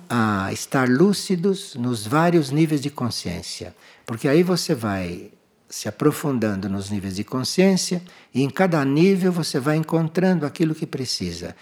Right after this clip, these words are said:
Este é o novo ensinamento. E o novo ensinamento vem do seu ser interior, vem do ser interior,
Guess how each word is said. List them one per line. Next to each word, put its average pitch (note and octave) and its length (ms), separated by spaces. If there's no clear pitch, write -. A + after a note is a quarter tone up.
Este - 220
é - 20
o D3+ 60
novo D3+ 340
ensinamento. G2+ 880
E D3 160
o F3 80
novo C3 300
ensinamento E3 800
vem D#3 240
do D3+ 120
seu C3+ 200
ser D3+ 260
interior, A2 680
vem B2+ 220
do B2 100
ser C#3 280
interior, G#2 680